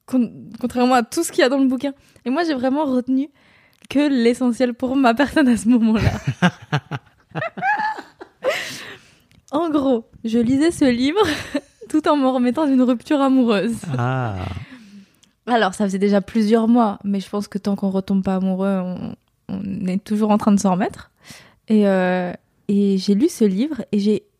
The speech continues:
Speaker 1: j'ai phasé sur l'histoire d'une, d'une jeune femme, euh, qui, pas du tout d'une jeune femme, l'histoire d'une femme <laughs> qui, après, euh, vingt ans de relation, euh, euh, se sépare de son, de son mari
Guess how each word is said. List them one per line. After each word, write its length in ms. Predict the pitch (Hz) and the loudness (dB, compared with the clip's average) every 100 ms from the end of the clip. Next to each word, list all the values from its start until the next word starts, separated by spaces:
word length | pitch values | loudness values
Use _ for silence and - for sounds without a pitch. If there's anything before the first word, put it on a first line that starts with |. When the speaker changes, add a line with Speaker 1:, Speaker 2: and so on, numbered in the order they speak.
| - | -8
Speaker 1:
j'ai 220 | 202 208 | -4 -2
phasé 420 | 202 - 262 240 311 | -2 2 2 2 0
sur 380 | - 233 285 - - _ | 0 0 0 -6 -20 _
l'histoire 500 | 214 208 - 254 262 | -2 -2 2 2 2
d'une, 340 | 214 208 202 190 | 0 2 0 -2
d'une 260 | 196 202 202 | -2 0 2
jeune 220 | 208 208 | 2 0
femme, 380 | - 208 262 277 - - _ - | 0 0 0 -4 -12 -20 _ -4
euh, 200 | 202 202 - | -2 -2 -6
qui, 260 | - 190 - | -12 -10 -4
pas 80 | 214 | -2
du 100 | 196 | -2
tout 100 | 208 | -2
d'une 160 | 196 180 | -2 0
jeune 160 | 175 | -2
femme, 220 | 170 175 175 | -4 -6 -6
l'histoire 240 | - 175 | -6 -6
d'une 140 | 175 | -4
femme 420 | 160 - 175 214 214 277 - | -4 2 6 6 4 0 -4
<laughs> 280 | - - - | -12 -20 -14
qui, 280 | - 247 254 | -4 -2 0
après, 360 | 196 196 - 226 | -2 -2 2 4
euh, 480 | 202 190 185 190 208 - | 4 4 0 -2 -4 -4
vingt 180 | 202 208 | -2 2
ans 60 | 214 | 2
de 60 | |
relation, 640 | 208 196 196 202 220 208 - | 2 0 -4 -2 0 -2 -6
euh, 0 | - - _ - - _ 196 190 | -12 -20 _ -20 -20 _ -2 -2
euh, 20 | |
se 160 | - | -4
sépare 480 | 190 226 220 226 214 | -2 0 4 4 4
de 80 | 196 | 0
son, 320 | - 180 175 | 0 -4 -4
de 80 | 185 | -6
son 160 | 185 185 | -4 -2
mari 380 | 180 185 254 | 0 0 -2